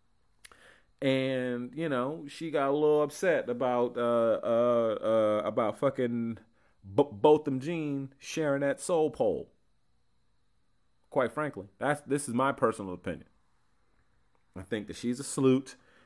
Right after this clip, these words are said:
because after she shot homie, she ain't called nine one one. She called her partner, who she was sneaky dicking with, who was married. Right?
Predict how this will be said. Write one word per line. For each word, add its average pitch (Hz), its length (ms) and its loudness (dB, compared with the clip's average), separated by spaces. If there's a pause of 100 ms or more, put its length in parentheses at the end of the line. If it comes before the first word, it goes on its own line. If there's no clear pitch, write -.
because 123 240 0
after 131 240 4
she 120 140 -8
shot 160 280 -4
homie, 131 220 -4
she 165 140 -6
ain't 160 100 -4
called 147 220 -2
nine 131 120 -6
one 123 140 -4
one. 135 140 -2
She - 120 -8
called 127 200 -6
her 107 80 -2
partner, 127 340 2
who 107 140 -4
she 170 120 -6
was 160 140 -2
sneaky 117 280 -2
dicking 92 280 -4
with, 82 160 -6
who 104 80 -6
was 104 140 -2
married. 95 320 -4 (2500)
Right? 113 280 -2